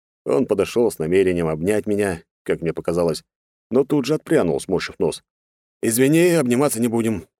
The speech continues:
Уж очень от тебя запашок неприятный. Тебе бы в душ поскорее. Да и к доктору не помешало зайти, совсем плохо выглядишь".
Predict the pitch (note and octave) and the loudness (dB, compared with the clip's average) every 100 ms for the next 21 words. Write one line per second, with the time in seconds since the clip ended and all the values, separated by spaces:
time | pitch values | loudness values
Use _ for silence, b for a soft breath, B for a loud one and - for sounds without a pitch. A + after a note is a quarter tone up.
0 | - G2+ - C3+ A2 A#2 - A#2+ A2+ A2 | -8 -6 -2 0 0 -2 -2 0 0 0
1 | A#2 - A#2+ A2 F#2+ A#2 A2+ A2 G#2+ G2 | 0 0 0 -2 -2 0 0 0 -2 -4
2 | - _ - D3 D#3 D3 B2+ D3 C3+ F#2+ | -8 _ -4 0 4 4 4 2 0 -2
3 | - F#2+ F2+ E2+ - _ _ _ _ _ | -2 -2 -2 -4 -10 _ _ _ _ _
4 | - B2 D3+ C#3 E3+ - C3 B2+ A#2+ A#2+ | 0 2 4 4 2 2 2 2 0 -2
5 | G#2 B2+ A2 G2 G#2+ A2 F#2 G2+ F#2 B2 | 0 0 0 -2 -2 -4 -4 -4 -2 -2
6 | A2 A#2 G#2 G#2 G#2+ F#2 F2 E2+ - | 0 0 0 2 0 0 -4 -6 -8